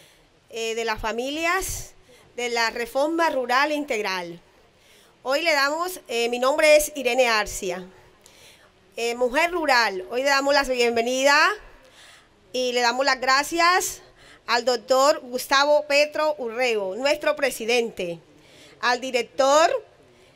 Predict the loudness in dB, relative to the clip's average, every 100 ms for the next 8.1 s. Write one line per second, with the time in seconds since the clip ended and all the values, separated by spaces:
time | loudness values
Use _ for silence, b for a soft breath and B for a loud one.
0 | b -2 -2 -2 -4 -2 -2 -2 -2 -6
1 | -4 -4 -6 -4 -4 -4 -2 -2 -2 -16
2 | -18 _ _ _ _ _ _ b b b
3 | b -2 2 2 2 2 4 2 0 -8
4 | -12 -16 -20 _ -4 -2 0 0 -2 -4
5 | _ _ b b b b _ _ -4 0
6 | 0 -2 -6 -6 -4 0 0 -2 _ b
7 | b b 0 0 0 -4 -4 -2 0 -2